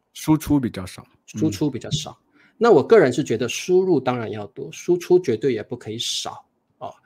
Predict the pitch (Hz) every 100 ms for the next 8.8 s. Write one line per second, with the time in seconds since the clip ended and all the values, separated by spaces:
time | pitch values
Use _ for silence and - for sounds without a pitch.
0 | _ _ - 202 170 135 196 143 131 156
1 | 170 143 143 127 - 139 196 165 127 95
2 | 117 107 - 175 175 170 135 - 107 117
3 | 131 92 - 127 131 110 - 131 - -
4 | - _ _ _ _ _ _ - 117 120
5 | - 180 175 143 147 135 131 135 113 -
6 | 127 156 156 127 139 139 131 110 113 113
7 | - 110 98 - 113 135 101 - - 82
8 | _ _ _ _ _ _ 110